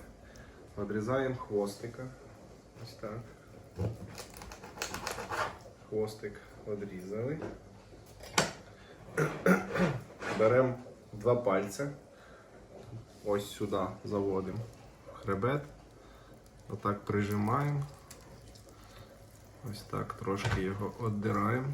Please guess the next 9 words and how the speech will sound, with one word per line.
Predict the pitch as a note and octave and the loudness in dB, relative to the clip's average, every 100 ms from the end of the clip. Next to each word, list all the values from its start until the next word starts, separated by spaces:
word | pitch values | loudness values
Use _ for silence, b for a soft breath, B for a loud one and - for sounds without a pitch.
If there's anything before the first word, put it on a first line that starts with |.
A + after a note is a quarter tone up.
| - | 0
Бачите, | A2+ - - | -2 0 0
як | F#2+ - | -2 0
получається? | F#2+ G2 - G2 F#2+ - A#2 - | -4 -4 -4 -2 -2 -4 -10 -8
Оддирається. | F#2+ G2 G2 F#2 F2+ A2 - - - - B B B B B - | -8 -2 0 0 -2 -6 -10 -14 -20 -16 B B B B B 0
<clears throat> | E2 F2 - - - D#3 A#2+ - - - - - - - - - - | 6 6 4 -2 2 4 4 0 -8 -16 -16 -18 -18 -18 -16 -10 -8
Ось | - | -8
так, | - D#2 - | -4 -4 -4
раз. | F#2 G#2+ A#2 - - B B - - | -2 0 0 -4 -10 B B -16 -8
Потім | G2 - | -8 -6